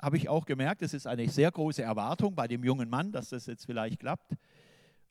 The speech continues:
Und ich hab dann gedacht, ja, diese, der Weg dieses jungen Mannes, ich selber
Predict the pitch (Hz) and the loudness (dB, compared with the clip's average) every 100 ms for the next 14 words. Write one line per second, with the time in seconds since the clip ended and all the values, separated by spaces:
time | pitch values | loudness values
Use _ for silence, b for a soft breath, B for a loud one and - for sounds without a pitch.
0 | _ 131 131 127 - - 151 - 147 147 | _ 4 4 2 -2 0 2 0 -4 -6
1 | - - 135 135 139 - - 127 127 185 | -16 -14 -8 -6 -8 -12 -8 -6 -6 -10
2 | 220 _ _ _ _ _ _ - 127 127 | -14 _ _ _ _ _ _ -10 -6 -6
3 | 113 _ _ _ 110 104 123 175 220 147 | -6 _ _ _ -6 -2 0 0 -2 -8
4 | 127 - 143 131 127 147 180 185 - - | -10 -8 -10 -8 -6 -6 -6 -10 -16 -20
5 | _ _ _ 151 - - - - 135 156 | _ _ _ -10 -10 -14 -20 -8 -4 -2
6 | 180 175 | -2 -4